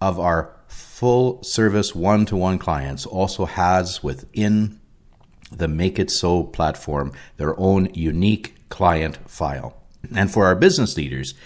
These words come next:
being part of our full-service client package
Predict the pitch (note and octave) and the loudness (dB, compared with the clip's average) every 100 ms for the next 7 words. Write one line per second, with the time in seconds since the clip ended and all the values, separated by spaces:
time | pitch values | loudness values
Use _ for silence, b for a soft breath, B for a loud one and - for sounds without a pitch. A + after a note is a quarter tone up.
0 | B B B B B - A2 A#2 A2 A2 | B B B B B 2 6 6 4 6
1 | A2 G#2 D#2+ - B - D#2+ D#2+ E2 - | 6 4 -2 -6 B 2 4 6 2 -2
2 | - A#2 A2 - - F#2+ E2+ - - b | -6 0 0 0 0 0 0 -4 -12 b
3 | b - _ _ - G2+ F#2 E2 - F2+ | b -20 _ _ 0 2 2 0 2 0
4 | F2 F#2 - | 2 -2 -4